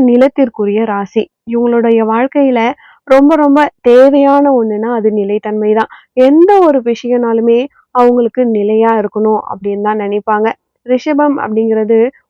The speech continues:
ஒரு பாறையை போல, பொதுவா நம்பிக்கை அதிகமாகவே இருக்கும். ஒரு முறை வேரூன்றி இறங்கிட்டாங்க அப்படின்னா அவங்களால அசைக்கவே முடியாத அளவுக்கு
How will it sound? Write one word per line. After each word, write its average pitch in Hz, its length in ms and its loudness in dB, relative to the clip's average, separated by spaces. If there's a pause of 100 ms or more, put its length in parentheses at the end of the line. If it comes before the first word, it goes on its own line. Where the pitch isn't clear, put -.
ஒரு 262 180 4 (100)
பாறையை 214 540 -2
போல, 208 300 -4 (320)
பொதுவா 262 340 4 (360)
நம்பிக்கை 269 500 0
அதிகமாகவே 233 720 -2
இருக்கும். 220 420 -2 (300)
ஒரு 240 300 4
முறை 254 280 2 (140)
வேரூன்றி 262 800 0
இறங்கிட்டாங்க 226 680 -2
அப்படின்னா 202 380 -6 (100)
அவங்களால 208 540 -4
அசைக்கவே 240 720 -4
முடியாத 214 440 -4
அளவுக்கு 202 380 -2